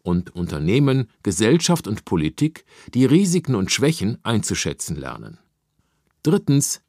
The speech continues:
ernüchternd. Der zuletzt explosive Fortschritt der Fähigkeiten großer K-I-Modelle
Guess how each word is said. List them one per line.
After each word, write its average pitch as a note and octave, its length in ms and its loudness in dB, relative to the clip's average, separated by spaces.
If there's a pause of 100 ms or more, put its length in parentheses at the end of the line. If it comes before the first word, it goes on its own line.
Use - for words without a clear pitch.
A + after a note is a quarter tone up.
(160)
ernüchternd. A2 840 0 (720)
Der F2+ 160 0
zuletzt - 500 -2
explosive A2 800 0
Fortschritt C#3 640 0
der D2+ 100 -2
Fähigkeiten A2+ 760 0
großer C3+ 360 2
K-I-Modelle G#2 800 2